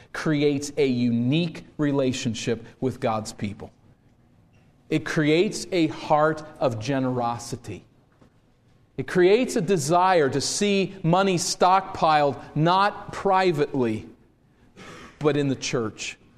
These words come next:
in the right sense of the term, to bring it together that it might be used in the cause of Christ.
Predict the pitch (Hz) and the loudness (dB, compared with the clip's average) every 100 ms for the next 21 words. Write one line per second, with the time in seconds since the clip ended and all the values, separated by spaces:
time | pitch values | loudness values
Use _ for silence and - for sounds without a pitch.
0 | _ _ _ _ 160 147 139 151 151 - | _ _ _ _ -2 0 2 2 2 -2
1 | - 135 120 123 117 - 120 110 104 151 | -4 -4 -6 -8 -10 -6 -4 -4 -4 -4
2 | 117 139 175 202 208 202 160 139 170 156 | -2 2 2 2 0 -2 -2 2 2 2
3 | 135 139 156 147 139 135 127 143 170 147 | 0 -2 -2 -4 -2 -2 -2 0 2 2
4 | 120 113 - 135 117 - 135 123 113 - | 0 -2 -6 -4 -4 -2 0 0 -2 -6
5 | 113 - - 104 98 - - | -12 -10 -6 -4 -4 -10 -16